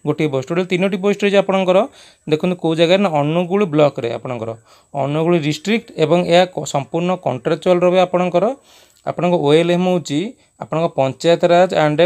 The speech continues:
water, ଡ୍ରିଙ୍କିଂ ୱାଟର ଡିପାର୍ଟମେଣ୍ଟ ଅଣ୍ଡରରେ ଆପଣଙ୍କର ଯାଉଛି। ଦେଖନ୍ତୁ, ଆର ୱେବସାଇଟ୍ ଦେଇଛି ଆପଣଙ୍କର ଡବ୍ଲ୍ୟୁ ଡବ୍ଲ୍ୟୁ ଡବ୍ଲ୍ୟୁ ଡଟ୍ ଅନୁଗୁଳ ଡଟ୍ ଏନ୍ ଆଇ ସି ଡଟ୍ ଇନ୍କୁ ଯାଇକି ଆପଣ ସେଠାରେ ଏଇ ଓ ଏଲ୍ ଏମ୍ର ଫର୍ମଟି ଡାଉନଲୋଡ୍ କରିପାରିବେ। ଚାଲନ୍ତୁ ଦେଖିବା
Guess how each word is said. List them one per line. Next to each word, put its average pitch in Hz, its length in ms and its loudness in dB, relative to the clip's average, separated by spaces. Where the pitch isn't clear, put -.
water, 151 380 2
ଡ୍ରିଙ୍କିଂ 143 480 -6
ୱାଟର 151 320 0
ଡିପାର୍ଟମେଣ୍ଟ 147 600 -2
ଅଣ୍ଡରରେ 143 420 0
ଆପଣଙ୍କର 143 380 -2
ଯାଉଛି। 120 380 0
ଦେଖନ୍ତୁ, 180 500 -4
ଆର 135 180 0
ୱେବସାଇଟ୍ 156 480 2
ଦେଇଛି 185 220 -2
ଆପଣଙ୍କର 175 380 -2
ଡବ୍ଲ୍ୟୁ 131 260 -4
ଡବ୍ଲ୍ୟୁ 170 320 -2
ଡବ୍ଲ୍ୟୁ 170 320 -2
ଡଟ୍ 139 240 2
ଅନୁଗୁଳ 147 440 -2
ଡଟ୍ 143 240 2
ଏନ୍ 139 240 -8
ଆଇ 156 120 -4
ସି 170 140 -8
ଡଟ୍ 151 220 -4
ଇନ୍କୁ 147 300 -8
ଯାଇକି 151 260 -4
ଆପଣ 151 240 -2
ସେଠାରେ 147 420 0
ଏଇ 156 120 0
ଓ 139 140 -2
ଏଲ୍ 143 180 0
ଏମ୍ର 147 200 0
ଫର୍ମଟି 139 380 0
ଡାଉନଲୋଡ୍ 135 440 -2
କରିପାରିବେ। 117 440 -4
ଚାଲନ୍ତୁ 156 260 -2
ଦେଖିବା 160 280 -2